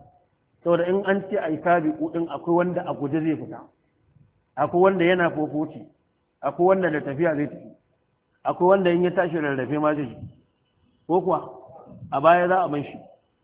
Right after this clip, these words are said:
To bai yiwa ko da wanda ya fita da gudu, da wanda yake rarrafe, ka ce duka duk matsayinsu ɗaya.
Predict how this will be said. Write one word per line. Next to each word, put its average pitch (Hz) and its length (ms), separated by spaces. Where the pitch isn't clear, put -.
To 147 100
bai 202 300
yiwa 190 260
ko 190 100
da 156 100
wanda 175 280
ya 165 100
fita 165 280
da 147 80
gudu, 131 400
da 139 60
wanda 160 260
yake 156 180
rarrafe, 127 580
ka 139 100
ce 175 200
duka 170 220
duk 143 120
matsayinsu 147 540
ɗaya. 107 200